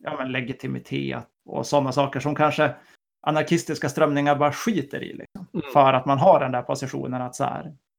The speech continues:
Speaker 1: men jag erkänner inte
Speaker 2: Mm.
Speaker 1: staten som en legitim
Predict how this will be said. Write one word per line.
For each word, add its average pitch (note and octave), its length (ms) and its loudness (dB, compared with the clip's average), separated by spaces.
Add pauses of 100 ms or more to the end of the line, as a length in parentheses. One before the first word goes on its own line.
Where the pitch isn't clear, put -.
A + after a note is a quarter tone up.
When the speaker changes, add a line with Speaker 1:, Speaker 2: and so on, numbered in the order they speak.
(220)
Speaker 1:
men C3+ 140 -6
jag C#3 200 0
erkänner C#3 440 -2
inte B2+ 300 -6 (320)
Speaker 2:
Mm. C3 140 -2
Speaker 1:
staten C3+ 500 -4
som C#3 240 -10
en B2+ 280 -8
legitim C3+ 640 -6